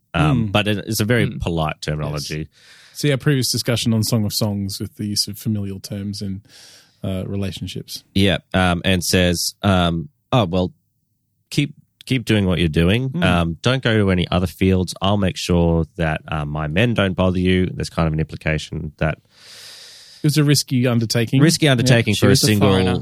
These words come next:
Speaker 1: woman
Speaker 3: Yep.
Speaker 1: who is a foreigner to be in a field with a bunch of other men who may n-, not be totally above board. Um,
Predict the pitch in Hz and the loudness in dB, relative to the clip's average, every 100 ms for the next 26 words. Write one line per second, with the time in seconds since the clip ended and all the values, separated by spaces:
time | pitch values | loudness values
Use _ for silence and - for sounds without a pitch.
0 | - 92 92 90 87 85 95 92 82 - | -2 0 2 2 2 0 2 2 0 0
1 | 87 85 80 - 78 82 82 82 80 - | 0 2 0 -2 -2 2 2 2 -2 0
2 | 82 78 87 82 80 78 82 76 80 78 | 0 2 2 2 2 0 0 0 0 0
3 | 78 78 76 78 73 - 82 80 78 78 | 2 0 0 -2 -4 -2 0 0 -2 -4
4 | - - 82 78 - - 82 80 - 87 | -8 -6 0 0 -2 -4 -2 0 0 2
5 | 82 80 82 78 135 175 - - - - | 2 2 0 2 2 2 0 -14 -20 -6
6 | 104 101 98 92 90 87 | 0 0 2 0 -2 -4